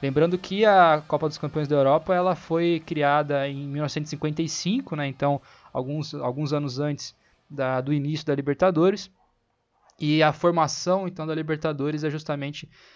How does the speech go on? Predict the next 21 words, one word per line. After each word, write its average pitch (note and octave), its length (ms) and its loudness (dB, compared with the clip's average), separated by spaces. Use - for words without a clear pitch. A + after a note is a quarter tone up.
nessa, C#3+ 760 4
nessa D3 160 -4
espécie F#3 320 0
de F3+ 80 -4
tiratema, F3+ 560 2
né? C#3+ 100 -4
Quem F3+ 160 -6
que F#3 80 -2
é G3 40 4
o F#3+ 40 4
melhor E3 320 6
time F3 220 2
do C#3 100 -4
mundo, F3 380 -2
quem E3 180 -8
que D#3+ 140 -4
é D#3+ 40 4
o D#3+ 40 2
melhor, D3+ 420 6
é, C3 340 -2
quem D#3+ 220 -4